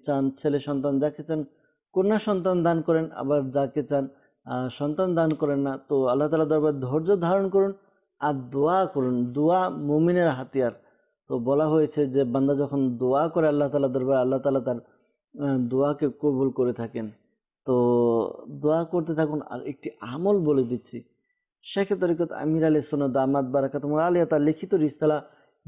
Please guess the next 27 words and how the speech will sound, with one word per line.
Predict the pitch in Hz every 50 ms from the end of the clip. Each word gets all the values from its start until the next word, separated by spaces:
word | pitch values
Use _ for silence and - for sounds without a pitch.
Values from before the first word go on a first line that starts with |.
| 131 123
জীবিত | 147 170 175 208 185 226
কন্যা | 208 - - 185 180 180 175 160
কূপে | - - 202 185 214 226
নিক্ষেপ | 214 208 190 - - 185 165 175
করলো, | 175 170 160 156 160 160 160 160 - _ _ _ _ _ _ _
এই | 170 190 190 180 160
রিসালার | 139 156 156 156 - 208 214 220 220
মধ্যে | 208 185 165 156 139 151 151
একটি | 143 - 156 156 147
ওয়াজিফা | 131 127 139 143 156 190 180 - 196
দিয়েছেন। | 170 156 160 160 147 151 - 147 147 143 - _ _ _ _ _ _ _ -
আহ, | 135 131 127 127 127 123 120 123
ওয়াজিফাটি | 139 151 156 165 196 185 202 180 160 151
হচ্ছে | 143 135 - - 147 143
আপনি, | 135 127 131 - - 135 131 131 127 123 120 120 _ _ _ _ _ _ _ -
আহ, | 123 123 117
পাঁচ | 110 - 131 135 139 - 160
ওয়াক্ত | 160 151 156 -
নামাজ | 147 139 139 139 147 156 156 165 165 185
আদায় | 190 170 185 180
করুন। | 180 180 170 170 165
প্রত্যেক | 160 - 220 226 226 - 226 214 220 -
নামাজের | 170 160 160 170 190 214 220 214 226
পরে | 226 226 202 180 175 170 - _ _ _ _ _ _ _ 165 160
বিসমিল্লাহির | 202 202 - 208 220 220 208 185 165 170 170 180 190 196 185 202 196 170
রহমানির | 160 160 160 160 - - - 170 180 185 190 190 196 196 196 180 156
রহিম | 151 139 - - 185 190 170 127